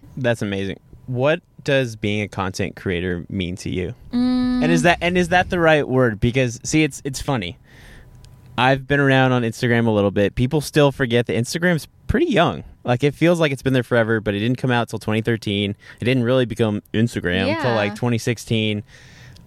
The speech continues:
Speaker 1: And it went from being like, "Oh, I'm a photographer," to now people are, I feel like they're always reaching or evolving that term of, like, "I'm a content creator."
Speaker 2: Yeah.
Speaker 1: Um, which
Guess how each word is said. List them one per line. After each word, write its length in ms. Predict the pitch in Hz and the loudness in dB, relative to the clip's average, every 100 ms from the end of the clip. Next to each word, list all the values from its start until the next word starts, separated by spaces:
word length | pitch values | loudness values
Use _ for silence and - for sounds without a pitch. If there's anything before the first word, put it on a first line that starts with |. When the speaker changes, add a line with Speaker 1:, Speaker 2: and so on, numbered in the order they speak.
| - | -4
Speaker 1:
And 340 | 123 123 120 - | 0 0 0 -2
it 80 | 131 | -2
went 240 | 139 175 | 0 0
from 120 | 185 160 | -2 0
being 180 | 156 | 2
like, 240 | 147 123 - | 2 -2 -2
"Oh, 100 | 135 | 0
I'm 140 | 135 139 | 2 2
a 60 | |
photographer," 840 | 127 131 123 120 123 127 - 131 131 | 0 -2 0 0 2 0 2 4 2
to 160 | 127 | 0
now 600 | 113 113 113 117 113 107 - _ - | 0 2 2 2 2 0 -4 _ -8
people 680 | - 120 131 123 120 117 101 | -4 -2 0 0 0 0 0
are, 100 | 113 | 0
I 60 | 127 | 0
feel 140 | 156 | 0
like 60 | 156 | 0
they're 120 | 135 | 2
always 240 | 135 127 110 | 2 0 -4
reaching 460 | 101 110 - 120 | -4 -4 0 0
or 100 | 113 | 0
evolving 500 | 98 92 95 95 104 | 0 0 0 0 -2
that 200 | 95 90 | -4 -6
term 280 | - 92 95 | -6 -6 -4
of, 120 | 98 | -4
like, 180 | 85 80 - | -4 -4 -4
"I'm 160 | 95 | -6
a 60 | 92 | -6
content 440 | - 90 98 104 | -4 -6 -2 -4
creator." 420 | 101 113 113 117 135 | -4 -6 -4 -4 -4
Speaker 2:
Yeah. 500 | 233 233 208 185 190 | -2 0 0 -2 -4
Speaker 1:
Um, 340 | 113 113 110 - | -2 0 -2 -4
which 280 | 143 170 | -2 -2